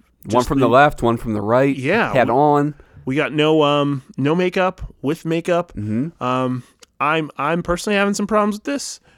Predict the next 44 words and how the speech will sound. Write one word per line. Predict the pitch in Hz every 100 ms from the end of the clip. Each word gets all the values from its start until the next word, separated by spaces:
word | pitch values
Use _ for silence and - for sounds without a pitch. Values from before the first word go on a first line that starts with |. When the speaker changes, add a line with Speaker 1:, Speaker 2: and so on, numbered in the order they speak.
| _
Speaker 1:
'cause | - 135
I | 165 175
have | 175 156
a, | 127 123 127 -
a | 123 117
fear | - - - 165
of | 151
clowns, | - 165 240 302 - - _ _ _
and | 117 107 107
he's | 143 165 - 151
more | 165 175
traditional | - 160 165 - 180
clown | - 160 165 180
than | 127
I'd | 117 135 -
probably | - 135 135 151 170 175 175
like. | 170 185 220 - _
Speaker 2:
Hmm. | 151 143 98 87
Speaker 1:
It's | 131 147
gonna | 180 165
be | 156
hard | - - 156 175
for | -
me | 180
to | 175
watch | 170 170
that | 185 170
movie, | 180 196
so | - 120
if | 110
I'm | 135
holding | 139 156 165
one | 156 165
of | 151
your | 143
hands | 147 165 165
or | 107
both | 123 143
of | 151
your | 160
hands | 160 165 156
as | 120
we're | 143
watching, | 143 151 175 175